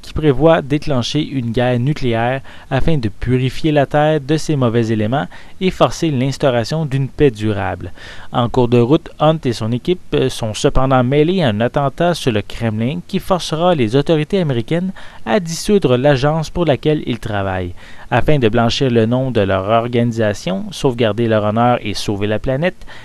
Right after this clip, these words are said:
l'équipe de Mission Impossible sera contrainte d'agir en toute indépendance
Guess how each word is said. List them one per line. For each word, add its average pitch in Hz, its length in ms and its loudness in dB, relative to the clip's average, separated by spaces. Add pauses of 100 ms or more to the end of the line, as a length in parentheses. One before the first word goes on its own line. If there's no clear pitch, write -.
(120)
l'équipe 208 360 0
de 117 100 4
Mission 131 340 -2
Impossible 190 520 0
sera 123 280 2
contrainte 180 580 -4
d'agir 131 600 2
en 107 140 -6
toute 143 300 -4
indépendance 147 880 0